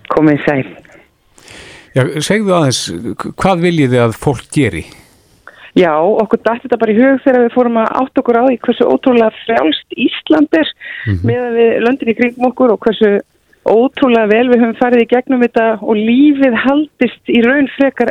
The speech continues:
Speaker 1: venjulegt allan tíman.
Speaker 2: Mhm.
Speaker 1: Við heyrum það frá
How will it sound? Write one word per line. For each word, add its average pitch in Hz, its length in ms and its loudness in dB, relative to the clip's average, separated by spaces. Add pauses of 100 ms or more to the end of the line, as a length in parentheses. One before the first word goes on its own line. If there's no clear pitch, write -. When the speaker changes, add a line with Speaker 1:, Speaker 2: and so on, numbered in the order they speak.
(140)
Speaker 1:
venjulegt 202 560 -4
allan 180 240 -2
tíman. 165 320 -4 (140)
Speaker 2:
Mhm. 104 340 -2 (280)
Speaker 1:
Við 170 180 2
heyrum 170 320 2
það 170 160 -2
frá 180 140 0